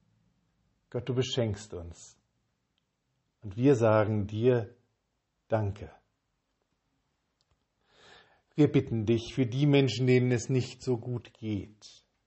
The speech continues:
wie uns. Wir bitten dich für diejenigen, die in Gebieten leben, in denen keine Ernte eingebracht werden kann, weil Dürre herrscht,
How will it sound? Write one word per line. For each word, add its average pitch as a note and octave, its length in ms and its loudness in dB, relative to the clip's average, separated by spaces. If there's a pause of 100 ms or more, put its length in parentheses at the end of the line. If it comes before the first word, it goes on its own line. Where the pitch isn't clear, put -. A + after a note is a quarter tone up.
(560)
wie A2 80 -10
uns. - 520 -10 (1300)
Wir A#2+ 120 -8
bitten C3 260 -4
dich B2+ 180 -4
für B2+ 140 -2
diejenigen, A#2+ 840 -4 (1000)
die B2 120 -10
in A#2+ 120 -6
Gebieten B2 460 -6
leben, B2 440 -2
in A#2+ 120 -2
denen A#2+ 360 -2
keine B2+ 400 -4
Ernte A#2+ 420 -2
eingebracht A#2 680 -4
werden G2 300 -6
kann, A2 380 -6 (1700)
weil G#2+ 300 -2
Dürre C3 380 4
herrscht, B2+ 600 0